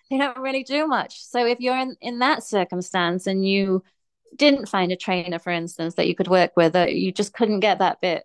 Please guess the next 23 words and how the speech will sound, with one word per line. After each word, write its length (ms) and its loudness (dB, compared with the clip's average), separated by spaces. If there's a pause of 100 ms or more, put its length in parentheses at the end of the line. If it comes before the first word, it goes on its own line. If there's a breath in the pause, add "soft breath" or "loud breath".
(160)
organized, 680 -4
you 120 -6
could 160 -10
still 720 0
in 140 -2
your 200 -2
own 280 0
home 400 -2
start 380 -2
to 120 -12
do 360 -2 (340)
things 320 0
that 160 -2
would 100 -6
make 240 -4
a 40 -14
difference. 580 -2
You 80 0
would 80 0
s-, 200 -12
you 200 -2
could 160 -6
set 340 4